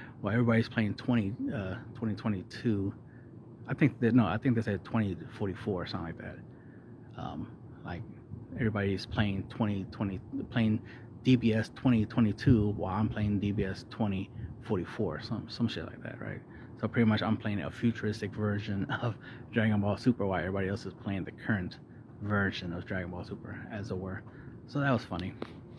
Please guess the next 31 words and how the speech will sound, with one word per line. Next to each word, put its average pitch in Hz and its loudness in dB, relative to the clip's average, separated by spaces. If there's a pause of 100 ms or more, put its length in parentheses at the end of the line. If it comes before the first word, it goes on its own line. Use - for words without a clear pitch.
(240)
I 98 -2
find 104 -2
that 92 -4
funny, 104 -4 (340)
but 165 0
it's, - -2
it's, - -10 (120)
it's 170 -4
a, 156 2
it's - -4
an 143 -4 (180)
accurate 123 0
assessment. 101 -4 (400)
I 139 2
don't 151 8
think 139 4
I'm 117 6
that 120 4
far 101 2
ahead 101 2
of 95 0
the 95 -2
game. 98 0 (480)
I'm 131 6
probably, 120 2
like, 107 2
one 110 4
or 95 0
two 117 0
years 101 0
ahead 101 -2